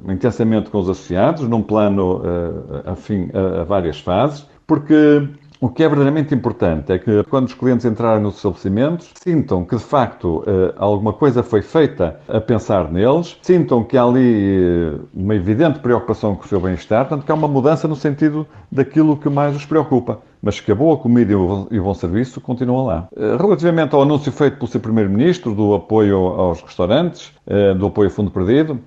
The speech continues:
a prudência, eh, melhor, a experiência recente manda-nos que sejamos prudentes. Diria, elas são importantes, elas são úteis,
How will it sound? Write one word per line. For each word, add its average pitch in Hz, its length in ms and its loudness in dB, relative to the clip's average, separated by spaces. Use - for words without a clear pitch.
a 156 80 0
prudência, 175 720 2
eh, 135 840 0
melhor, 139 260 2
a 139 60 6
experiência 170 480 0
recente 165 420 -2
manda-nos 151 400 0
que - 100 -20
sejamos 135 360 0
prudentes. 80 560 -4
Diria, 107 400 4
elas 113 240 2
são 110 140 0
importantes, 139 760 -2
elas 113 240 2
são 110 180 0
úteis, 185 460 2